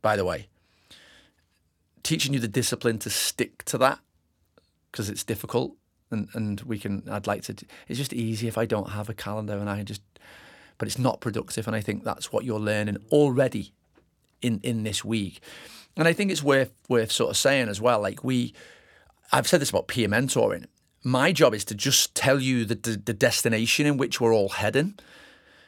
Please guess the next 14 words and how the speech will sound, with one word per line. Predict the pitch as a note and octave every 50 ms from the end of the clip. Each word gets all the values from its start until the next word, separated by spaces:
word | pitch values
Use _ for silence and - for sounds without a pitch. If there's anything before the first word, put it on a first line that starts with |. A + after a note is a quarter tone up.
| _ _ _ _ _ _ _ _ _
And | - C#3 C#3
if | A#2 A#2
we | C#3
do | G#2+ - D3 D3
this, | C#3 B2+ - - - -
you | C3
know, | B2 A2 G#2+
metaphorically, | A2 A#2 A#2+ A#2 - A#2+ - A#2+ G#2+ A2 A#2+ - - D3 B2+
I | A2 A2 A2+
could | - - -
say | - - B2 A2 G#2 G#2 G2+ - - - - - -
our | B2 C3 C3+ C3 A2+
destination | F#2+ C3 B2+ B2 - A2+ G2+ G#2 G#2+ G#2 - - C3+
is, | A#2+ A2+ G#2+ G#2 G2+ - - - -